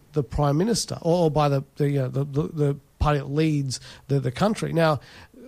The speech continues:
I think if we become a republic, that's all they should do, is that he, the, the governor, the Governor General, he's just, uh, nominated by the, the Prime Minister, and he becomes a president,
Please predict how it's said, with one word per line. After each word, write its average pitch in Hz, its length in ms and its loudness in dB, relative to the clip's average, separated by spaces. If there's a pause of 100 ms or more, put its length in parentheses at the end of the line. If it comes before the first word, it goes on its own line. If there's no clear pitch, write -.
(380)
I 180 80 2
think 233 160 0
if 196 60 0
we 180 80 4
become 147 240 0
a - 20 -2
republic, 139 400 -2 (100)
that's 185 220 -2
all 170 80 0
they 156 60 0
should 139 160 -2
do, 165 320 -2
is 147 140 -4
that 156 180 0
he, 165 440 0 (380)
the, 143 140 0 (200)
the 147 200 2
governor, 151 260 0 (200)
the 151 80 2
Governor 147 280 0
General, 160 460 -2 (220)
he's 202 360 0
just, 147 480 -4
uh, 156 160 -2
nominated 156 280 2
by 139 100 0
the, 131 180 -2
the 135 160 -8
Prime 143 240 -2
Minister, 180 480 -2 (380)
and 180 580 0
he 185 180 0
becomes 151 300 -2
a 139 60 -4
president, 156 500 -2